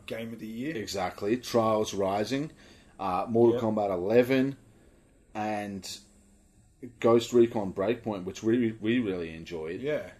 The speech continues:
Speaker 2: These are all games that are all sequels or follow-ups in, in
Speaker 1: Mm-hmm.
Speaker 2: franchises that
Speaker 1: Yep.
Speaker 2: really did
Speaker 1: Metro
Speaker 2: really well.
Speaker 1: Exodus, so
Speaker 2: Mortal
Speaker 1: Return
Speaker 2: Kombat
Speaker 1: to Metro.
Speaker 2: Mortal Kombat eleven was a great game, but it was definitely flawed in the ways that I mentioned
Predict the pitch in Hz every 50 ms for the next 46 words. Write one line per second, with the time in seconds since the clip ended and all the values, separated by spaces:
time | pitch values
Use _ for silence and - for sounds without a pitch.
0 | _ - 113 131 139 127 143 139 120 107 113 113 113 113 98 95 110 104 104 101
1 | 98 - - 110 104 98 - - 113 113 117 113 110 95 90 - - 107 98 98
2 | 98 98 98 101 - - - 98 92 90 - - - - - 101 92 87 87 92
3 | 90 - - - 90 87 90 87 85 90 90 - 120 120 120 120 107 104 107 107
4 | 107 98 95 95 90 - - 95 90 82 - - - - 131 135 104 101 95 92
5 | - 107 107 120 143 - - 170 170 180 185 - - - - 139 123 135 151 165
6 | 165 151 - 151 135 131 127 117 120 120 123 131 143 - - - 160 165 170 170
7 | - _ - 123 127 151 156 147 127 143 147 127 120 107 104 98 101 104 98 98
8 | 98 92 85 87 80 - 95 90 90 80 87 95 92 92 90 87 82 90 87 -
9 | 90 85 - - 120 107 90 - 92 87 80 78 - - - 98 92 90 90 87
10 | 87 85 - - - - 98 98 104 92 90 90 92 90 - - 95 90 82 85
11 | 87 87 87 - - 87 80 -